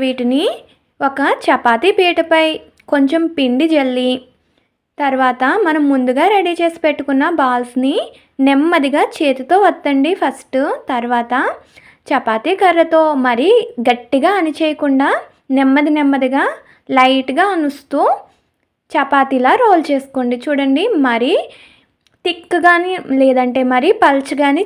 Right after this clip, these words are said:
చేసేకోండి, సరి సమానంగా ఉండాలి. మరీ గట్టిగా నొక్కేసామంటే మాత్రం మనకి పిండి పిండిగా కింద అంటుకుపోతుందండి. కంపల్సరీ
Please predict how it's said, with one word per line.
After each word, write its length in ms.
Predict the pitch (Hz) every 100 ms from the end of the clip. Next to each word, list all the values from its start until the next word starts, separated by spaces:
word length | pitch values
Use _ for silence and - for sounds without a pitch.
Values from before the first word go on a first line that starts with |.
| 349
చేసేకోండి, 760 | 302 294 269 262 247 240 269 508 - - _ -
సరి 200 | 311 311 311
సమానంగా 540 | 269 262 247 240 277 440
ఉండాలి. 380 | 381 294 233 214 - _ _ _ _ _ _ - 262
మరీ 180 | 254 339 339
గట్టిగా 360 | 277 - 269 370
నొక్కేసామంటే 680 | 392 - 302 302 285 269 269 262
మాత్రం 260 | 247 254 254
మనకి 260 | 254 247 370 -
పిండి 240 | 294 302 311
పిండిగా 340 | 285 269 285 480
కింద 200 | 349 285 330 294
అంటుకుపోతుందండి. 960 | 262 294 294 294 285 269 262 254 277 494 - - - _ -
కంపల్సరీ 720 | 285 285 302 349 339 302 320